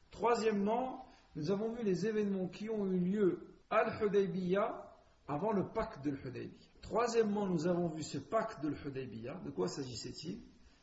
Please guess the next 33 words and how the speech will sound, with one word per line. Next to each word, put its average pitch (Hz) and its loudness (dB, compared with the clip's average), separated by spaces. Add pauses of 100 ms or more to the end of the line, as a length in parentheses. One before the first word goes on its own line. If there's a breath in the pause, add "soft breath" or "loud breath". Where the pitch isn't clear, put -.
(220 soft breath)
Et 180 6
le 196 6
cinquième 214 0
point, 233 -2
nous 208 0
avions 196 2
vu 214 -4
les 185 4
événements 208 0
qui 214 -8
ont 214 0
eu 180 0
lieu 180 2
après 240 0
le 185 0
pacte 202 -2
de 175 6
l'Hudaybiyah. 143 -2 (480 loud breath)
Et 151 0
dernièrement, 170 -2
le 135 -6
sixième 147 -6
point, 165 -8 (460 loud breath)
nous 165 0
avons 202 0
vu 151 -4
les 180 0
leçons 185 -2
et 170 -4
les 143 -4
enseignements 170 -6
à 175 -8
retenir 165 -4